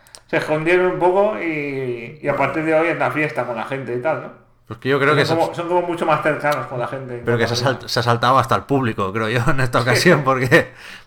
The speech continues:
Speaker 2: porque no estaba el Zelda, que es, eh, el mayor reclamo que tiene Nintendo para los próximos meses,
Speaker 1: Mm.
Speaker 2: creo yo, y, y tampoco estaba este Pokémon Sol y Luna, con lo cual, tú me
Speaker 1: Sí, sí.
Speaker 2: dirás.
Speaker 1: Lo del Zelda se entiende, pero el Pokémon Sol y Luna es bastante extraño, la verdad.
Speaker 2: Mm.
Speaker 1: Podría haber estado.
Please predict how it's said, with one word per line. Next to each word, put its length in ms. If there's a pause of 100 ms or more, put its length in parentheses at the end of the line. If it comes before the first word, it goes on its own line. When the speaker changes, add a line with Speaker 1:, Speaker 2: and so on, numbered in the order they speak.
Speaker 2:
porque 220
no 60
estaba 260
el 80
Zelda, 520 (120)
que 160
es, 180
eh, 60 (840)
el 260
mayor 320
reclamo 420
que 80
tiene 220
Nintendo 340
para 140
los 80
próximos 400
meses, 180
Speaker 1:
Mm. 40
Speaker 2:
creo 140
yo, 140 (400)
y, 260
y 60
tampoco 280
estaba 260
este 180
Pokémon 380
Sol 160
y 60
Luna, 220 (160)
con 100
lo 60
cual, 240 (880)
tú 80
me 60
Speaker 1:
Sí, 60
sí. 80
Speaker 2:
dirás. 240 (340)
Speaker 1:
Lo 80
del 120
Zelda 240
se 100
entiende, 320
pero 140
el 60
Pokémon 320
Sol 160
y 40
Luna 260
es 80
bastante 300
extraño, 340
la 60
verdad. 220 (440)
Speaker 2:
Mm. 140
Speaker 1:
Podría 320
haber 180
estado. 300